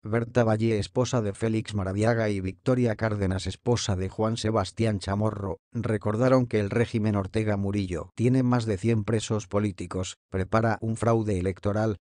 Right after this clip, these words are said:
y que no se deben olvidar las más de trescientos víctimas de la represión del dos mil dieciocho. Valle agregó que las futuras elecciones no tienen ningún tipo de sentido, porque no cumplen ninguna garantía de estándares internacionales.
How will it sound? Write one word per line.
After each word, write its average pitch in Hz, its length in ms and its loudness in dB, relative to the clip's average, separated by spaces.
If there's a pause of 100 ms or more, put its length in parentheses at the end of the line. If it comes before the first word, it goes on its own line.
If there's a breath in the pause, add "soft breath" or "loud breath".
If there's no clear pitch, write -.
y 117 100 -2
que 113 120 -2
no 120 140 2
se 131 120 -2
deben 123 300 2
olvidar 101 400 0
las 110 200 2
más 113 200 0
de 113 100 2
trescientos 117 640 0
víctimas 117 460 2
de 98 80 -4
la 92 100 0
represión 92 560 -2
del 104 140 0
dos 82 220 -6
mil 110 200 2
dieciocho. 90 640 -4 (400)
Valle 117 460 4
agregó 120 400 2
que 123 100 4
las 110 160 -2
futuras 113 480 0
elecciones 107 680 -2
no 123 240 4
tienen 123 340 2
ningún 107 340 0
tipo 117 280 0
de 98 100 0
sentido, 98 540 0 (160)
porque 107 280 0
no 127 140 2
cumplen 127 480 0
ninguna 113 380 2
garantía 113 580 2
de 98 100 2
estándares 107 560 0
internacionales. 92 1000 -4